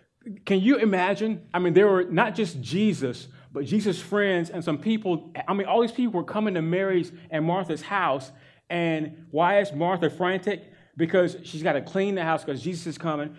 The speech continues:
She also wants to make a nice meal for Jesus, whatever the custom of the day would have been. And there's all these other people that she would have been expected to, I mean, to, to provide for. I mean, who wouldn't have been anxious and stressed out with an event like that?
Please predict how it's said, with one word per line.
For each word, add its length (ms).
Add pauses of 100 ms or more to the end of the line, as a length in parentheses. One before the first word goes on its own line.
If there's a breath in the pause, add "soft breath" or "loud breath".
She 140
also 160
wants 120
to 60
make 160
a 40
nice 340
meal 260
for 120
Jesus, 400
whatever 220
the 80
custom 380
of 100
the 60
day 180
would 140
have 80
been. 280 (160 loud breath)
And 80
there's 140
all 240
these 160 (180)
other 280
people 640 (140 loud breath)
that 120
she 180
would 140
have 80
been 140
expected 760
to, 380 (260 loud breath)
I 100
mean, 200
to, 160
to 120
provide 640
for. 420
I 80
mean, 100
who 280
wouldn't 260
have 120
been 380 (300 loud breath)
anxious 520
and 200
stressed 640
out 480 (200 loud breath)
with 140
an 80
event 420
like 280
that? 320